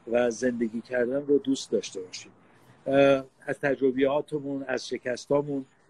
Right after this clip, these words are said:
در واقع درس بگیریم و خیلی از موقع‌ها قسمت‌های قشنگ زندگی گذشتمون رو که از دست دادیم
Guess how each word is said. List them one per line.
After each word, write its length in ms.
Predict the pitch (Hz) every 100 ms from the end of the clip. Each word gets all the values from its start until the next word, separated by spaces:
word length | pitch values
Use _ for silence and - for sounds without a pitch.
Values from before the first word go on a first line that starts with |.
| _ -
در 140 | 120
واقع 220 | 113 123
درس 420 | 127 131 147 -
بگیریم 440 | - 123 117 117 110 _ _ -
و 80 | -
خیلی 360 | - 185 185
از 180 | 180 139
موقع‌ها 560 | 143 123 131 139 165 165 _ _ _ -
قسمت‌های 680 | 143 - 147 143 - 185 190 -
قشنگ 520 | 151 - 175 190 185
زندگی 560 | 147 143 127 117 135 127
گذشتمون 800 | 127 120 123 - 147 160 143 117
رو 120 | 120
که 160 | - 135
از 160 | 104
دست 280 | 117 113 -
دادیم 540 | 123 113 143 156 131